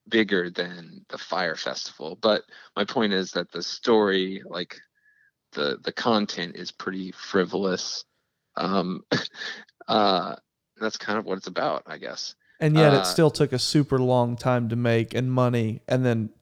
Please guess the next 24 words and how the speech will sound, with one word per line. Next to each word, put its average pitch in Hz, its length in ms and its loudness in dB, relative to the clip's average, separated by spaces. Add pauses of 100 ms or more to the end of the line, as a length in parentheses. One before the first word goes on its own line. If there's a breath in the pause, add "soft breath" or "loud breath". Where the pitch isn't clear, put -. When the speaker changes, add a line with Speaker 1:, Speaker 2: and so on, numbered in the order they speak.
(120)
Speaker 2:
come 139 220 4
to 120 60 2
find 117 320 0
out 120 400 0 (120)
<laughs> 151 140 -18
there's - 180 -4
somebody 139 420 2
else 131 220 -4
doing 131 260 -2
the 120 120 -6
exact 131 560 0
same - 180 -6
Speaker 1:
Totally. 131 500 0
Speaker 2:
thing. - 160 -20
Speaker 1:
Yeah, 151 220 0
Speaker 2:
Oh, 175 360 6
it's 135 120 2
Speaker 1:
totally. 123 280 2
Speaker 2:
brutal. 151 400 2 (840 loud breath)
Speaker 1:
But 139 360 2
when 156 240 0
it 160 80 0
comes 185 300 -2
to 117 440 2